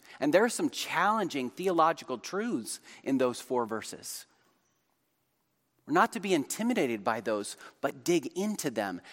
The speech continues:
and understand all the magnitude of what Christ has accomplished in our salvation. These things are excellent and profitable.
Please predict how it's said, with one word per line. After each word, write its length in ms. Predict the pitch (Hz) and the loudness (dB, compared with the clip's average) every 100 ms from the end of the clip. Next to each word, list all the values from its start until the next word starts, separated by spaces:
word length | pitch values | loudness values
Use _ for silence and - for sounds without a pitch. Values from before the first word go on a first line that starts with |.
| - | -4
and 140 | 151 | 0
understand 580 | 175 165 156 - 160 131 - | 0 0 -2 0 -2 -2 -4
all 420 | 151 180 202 180 | -2 0 2 2
the 180 | 127 139 | 2 2
magnitude 920 | 135 151 180 185 156 - 135 117 101 - - | 4 2 2 0 -4 -4 -4 -2 -4 -8 -2
of 140 | 151 143 | 0 4
what 160 | - | 2
Christ 360 | - 175 160 - | 4 2 2 -4
has 120 | 143 | -4
accomplished 760 | 139 - 170 165 131 110 - - - - | -4 0 0 0 -4 -4 -8 -16 -20 -8
in 100 | 131 | -4
our 200 | 139 139 | 0 -2
salvation. 760 | 127 139 113 127 156 - - - _ _ _ - | 0 2 2 -2 -6 -10 -14 -18 _ _ _ -20
These 580 | 110 156 185 143 104 | -4 -2 2 0 -2
things 480 | - 165 156 107 95 | -4 0 0 -2 -4
are 140 | 110 - - | -6 -6 -4
excellent 560 | 185 - 107 92 92 _ _ _ _ | -4 -4 -6 -8 -10 _ _ _ _
and 180 | 107 101 | -12 -10
profitable. 640 | - 165 165 - - - | -4 -4 -4 -14 -14 -16